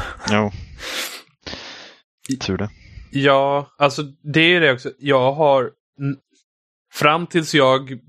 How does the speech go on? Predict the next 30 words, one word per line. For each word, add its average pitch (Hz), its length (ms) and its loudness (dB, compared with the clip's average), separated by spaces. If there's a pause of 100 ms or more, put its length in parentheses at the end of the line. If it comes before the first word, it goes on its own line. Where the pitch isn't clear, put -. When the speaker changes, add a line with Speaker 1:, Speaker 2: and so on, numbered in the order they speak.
(460)
Speaker 3:
blev 120 380 2 (380)
helt 120 360 0
knäpp 127 360 0
och 127 120 -2
började 120 280 4
liksom 113 340 -2
köra 117 260 4
runt 110 320 0
och 113 100 0
testa 110 500 0
grafik 107 760 -2
och, - 440 -2
eh, 107 580 2
ma-, 120 300 -4
ma-, 117 320 2
massa 117 320 0
olika 113 200 -2
saker, 110 340 -2
så 113 120 -2
hade 117 280 0
jag 123 140 4
också 131 200 -2
hyfsat 131 380 0
kul 110 240 -2
för 120 60 0
att 113 140 -2 (540)
nostalgin 123 680 2
kickade 123 340 0
igång. 110 320 -4 (720)
Speaker 1:
Mm. 131 280 2